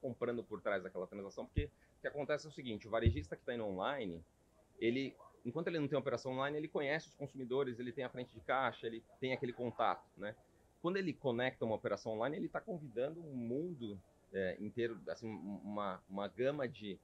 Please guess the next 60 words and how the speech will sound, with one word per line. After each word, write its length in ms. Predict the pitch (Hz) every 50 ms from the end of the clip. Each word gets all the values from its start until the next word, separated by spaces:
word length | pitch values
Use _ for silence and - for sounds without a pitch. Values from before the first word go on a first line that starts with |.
| _ _ _ -
consumidores 560 | 107 113 - - 117 110 101 123 139 143 -
que 80 | - 151
ele 80 | 165
não 160 | 160 151 135
tá 120 | - 139 139
acostumado, 440 | 135 - - - 135 123 113 104 104
então 160 | 98 143 135
ele 120 | 170 180
não 80 | 185 170
sabe 360 | - - - 156 165 147 120
quem 120 | - 120
que 60 | 113 -
tá 140 | - 110
de 120 | 107 92 -
fato 220 | - 110 101 - -
comprando, 400 | - 104 95 - 92 80 73 - - - -
né? 160 | 90 92 95 - _ - - - - - - - - - - - - - - -
E 120 | 131 151
é, 160 | 165 175 - -
e 120 | 131 139 147
aí 140 | 147 160
acho 160 | 165 - - -
que 80 | -
é 60 | 147
aí 80 | 156 175
que 100 | - 190
entra 220 | 151 151 147 -
o 40 | -
papel 280 | - 127 - 127 120 117
da 80 | 110
ferramenta 400 | 110 - 107 113 107 104 104 -
antifraude 720 | 104 95 - - - 120 120 139 151 135 117 95 95 95 90 - _ _ _ -
pra 340 | 117 123 135 139 156 - - _ _ _ _ _ -
poder 560 | 135 127 120 95 85 98 113 123 139 147 147 - _ _ _ _ _ - -
fazer 200 | 120 110 110 123
essa 140 | - 143
triagem 420 | 123 - 113 120 120 123 123 123 120
de 120 | - 117
quais 320 | - - 156 151 175 180 -
são, 360 | - - 147 139 139 143 139 - _ _ _ -
de 80 | 101 113
fato, 280 | - - 123 127 - -
os 60 | -
consumidores 720 | - 113 - 117 110 104 87 101 107 110 107 101 - - -
que 100 | - -
são 180 | - 123 113
reais, 360 | 107 107 101 107 123 127 117
que 100 | - -
são 120 | - - 113
legítimos, 500 | 107 101 95 113 113 - - 107 101 -
que 80 | - -
têm 120 | - 104
um 20 | 101
comportamento 540 | - 101 92 104 - - 101 92 92 -
de 80 | 90 92
compra 240 | - 101 98 95 101
legítimo, 440 | 101 98 87 104 117 - - 117 113
que 60 | - 113
não 220 | 104 110 127 135
vão 260 | - 113 110 113 113